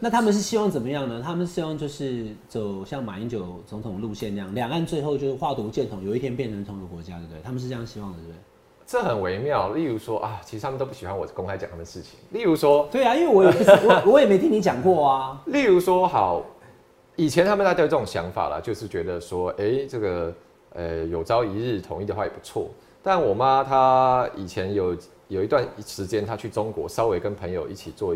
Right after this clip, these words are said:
Speaker 2: 呃，就是，呃，有那时候一起一些工作过了。然后她那时候去了几个月吧，然后回来以后，她有一天我们吃饭闲聊，她说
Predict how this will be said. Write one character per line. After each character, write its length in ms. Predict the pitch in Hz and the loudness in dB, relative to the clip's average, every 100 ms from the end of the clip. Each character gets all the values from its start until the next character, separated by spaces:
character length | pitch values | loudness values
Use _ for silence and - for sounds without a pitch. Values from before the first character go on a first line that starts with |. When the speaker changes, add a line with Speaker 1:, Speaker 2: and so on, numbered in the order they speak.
| 82 | -6
Speaker 2:
呃， 200 | 87 80 | -10 -10
就 120 | 76 95 | -10 -10
是， 240 | 95 80 - - _ | -8 -8 -10 -20 _
呃， 160 | - 82 | -10 -6
有 140 | 82 95 | -4 -4
那 80 | |
时 80 | 107 | -4
候 80 | 98 | -4
一 60 | 98 | -6
起 180 | - | -10
一 80 | 82 | -10
些 200 | 82 90 | -4 -4
工 200 | 87 90 | -2 -6
作 140 | 90 82 | -6 -8
过 220 | 98 82 | -6 -10
了。 60 | - - _ _ | -10 -20 _ _
然 80 | 107 | -8
后 60 | 147 | -4
她 160 | 160 | -2
那 60 | 160 | -2
时 80 | 131 | -4
候 60 | |
去 140 | 120 131 | -2 -2
了 60 | |
几 120 | 90 - | -2 -6
个 100 | 80 | -8
月 180 | 101 90 | -6 -6
吧， 120 | - - _ - - - | -10 -20 _ -20 -20 -6
然 80 | 123 | -4
后 80 | |
回 120 | 127 123 | 2 4
来 100 | 113 | 2
以 80 | |
后， 180 | 90 110 | 0 -4
她 120 | 90 | -2
有 100 | 101 | -2
一 20 | 82 | -2
天 80 | |
我 80 | 95 | -4
们 80 | 82 | -8
吃 200 | - 95 | -8 -8
饭 200 | 92 80 | -6 -8
闲 160 | - 78 | -10 -12
聊， 140 | 67 | -10
她 80 | 78 | -10
说 160 | 85 | -12